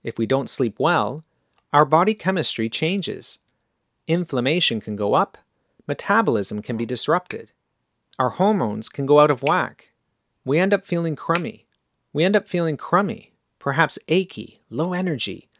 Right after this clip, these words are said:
plus other nagging complaints that we mentioned already. So is it just a lack of sleep?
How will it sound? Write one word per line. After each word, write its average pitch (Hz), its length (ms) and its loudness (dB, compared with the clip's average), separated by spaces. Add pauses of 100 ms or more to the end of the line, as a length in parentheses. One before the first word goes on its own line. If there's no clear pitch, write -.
(200)
plus 156 220 0
other 180 180 4
nagging 156 440 0
complaints 151 560 -8
that 113 100 -4
we 117 100 -4
mentioned 123 440 -4
already. 113 460 -4 (1040)
So 147 200 4
is 139 100 4
it 127 80 -2
just 113 320 -6
a 160 60 2
lack 165 240 -4
of 170 80 -6
sleep? 185 400 -4